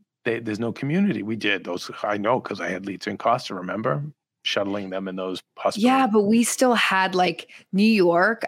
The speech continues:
Speaker 2: A-, and I don't know, it'd be interesting to see, like, New York,
Speaker 1: Well,
Speaker 2: people
Speaker 1: they're also
Speaker 2: with their
Speaker 1: physically
Speaker 2: apartments.
Speaker 1: closer together,
Speaker 2: Yeah.
Speaker 1: right? I mean, it's,
Speaker 2: Yeah.
Speaker 1: but, but we have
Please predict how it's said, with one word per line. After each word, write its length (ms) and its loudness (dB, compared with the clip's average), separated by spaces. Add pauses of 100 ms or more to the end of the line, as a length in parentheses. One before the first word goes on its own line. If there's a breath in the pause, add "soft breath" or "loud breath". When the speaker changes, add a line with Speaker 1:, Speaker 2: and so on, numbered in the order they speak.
Speaker 2:
A-, 140 0
and 100 2
I 60 2
don't 160 2
know, 220 4
it'd 180 2
be 140 4
interesting 360 -2
to 80 2
see, 160 0
like, 200 0
New 100 0
York, 420 2
Speaker 1:
Well, 120 4
Speaker 2:
people 120 4
Speaker 1:
they're 80 6
also 220 4
Speaker 2:
with 80 2
their 80 2
Speaker 1:
physically 400 4
Speaker 2:
apartments. 140 -2
Speaker 1:
closer 400 2
together, 460 2
Speaker 2:
Yeah. 280 2
Speaker 1:
right? 320 2
I 60 -2
mean, 200 0
it's, 220 -2
Speaker 2:
Yeah. 220 0
Speaker 1:
but, 360 0
but 180 0
we 280 4
have 460 0